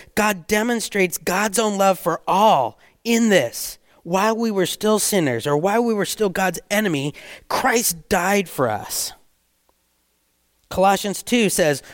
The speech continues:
"When you were dead in your sins and in your flesh, God made you alive in Christ." He forgave us all our sins, having cons-, uh, canceled the charge of our legal indebtedness, which stood against us and condemned us.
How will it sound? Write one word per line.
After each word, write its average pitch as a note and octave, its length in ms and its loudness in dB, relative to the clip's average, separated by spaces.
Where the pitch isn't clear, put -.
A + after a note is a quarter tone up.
"When G3 240 2
you A#3 220 0
were G3 120 0
dead G#3 360 2
in G#3+ 100 0
your F3+ 80 2
sins G3+ 460 -4
and D3+ 120 0
in E3+ 140 2
your C#3+ 100 2
flesh, F#3+ 520 -2
God F#3 220 0
made G3 240 -4
you E3 100 2
alive D#3+ 720 0
in D#3 140 0
Christ." B2 460 -6
He F3+ 80 -8
forgave F3 480 -2
us D#3 120 -4
all G#3 260 2
our G3+ 140 0
sins, C3+ 360 -4
having E3+ 420 -4
cons-, - 480 -4
uh, C#3 280 0
canceled A#3 560 -2
the D3+ 100 -2
charge A3 480 0
of F3+ 120 -6
our D#3+ 100 4
legal F#3+ 380 -4
indebtedness, D3 840 -4
which D#3+ 220 -4
stood G3+ 280 0
against F3+ 460 -2
us B2+ 160 -6
and D#3+ 180 -6
condemned F3 460 -2
us. - 300 -8